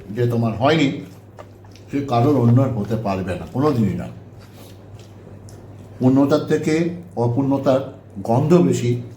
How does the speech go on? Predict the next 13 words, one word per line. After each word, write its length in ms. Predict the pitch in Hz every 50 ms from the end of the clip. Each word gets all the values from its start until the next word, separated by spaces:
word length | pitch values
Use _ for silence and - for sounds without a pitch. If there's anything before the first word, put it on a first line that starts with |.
| - - -
তার 200 | 120 117 117 117
কাছে 180 | 131 123 120 117
ব্যর্থতার 640 | 104 113 117 117 - 139 131 120 135 131 - - -
আরেক 300 | 101 117 147 - 160 151
নাম 220 | 135 127 120 117
হচ্ছে 220 | 110 101 - 175
ভালো 340 | 180 - - 110 113 117 110
আছি। 260 | 98 90 - - - - - - - - - - - - - - - - - - - - - - - - - - - - - - - - - - - - - - - - - - - - - -
জীবনে 220 | 120 131 160 175 165
কষ্ট 180 | 139 123 120 -
পাওয়া 240 | 160 139 160 160 -
খুব 120 | 165 123
দরকার, 340 | 110 101 92 - 85 80 -